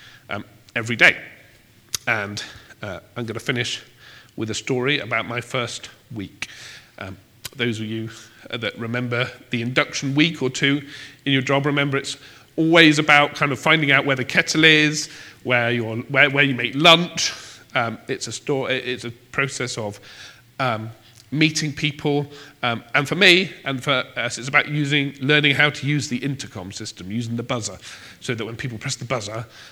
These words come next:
um, you know that you need to go and answer the phone, and then you have to press the button and let somebody in.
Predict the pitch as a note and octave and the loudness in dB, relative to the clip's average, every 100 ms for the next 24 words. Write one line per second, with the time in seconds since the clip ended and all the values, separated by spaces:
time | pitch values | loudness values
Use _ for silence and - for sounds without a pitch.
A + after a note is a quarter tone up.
0 | - - G#2+ F#2+ A#2+ B2+ A2+ A2+ A2+ - | -18 -14 -12 -10 -6 -4 -4 -6 -6 -8
1 | - A#2 A2+ A2+ A#2 A2+ A#2+ - A#2 A2+ | -10 -10 -8 -8 -8 -8 -10 -10 -6 -6
2 | A2 A2+ A#2 A2+ A2 - A2+ C3+ - A#2+ | -6 -8 -8 -8 -10 -12 -8 -8 -6 -8
3 | - G#2 A#2 - A#2 G#2+ A#2 A#2 G2+ | -8 -8 -6 -6 -8 -8 -6 -6 -8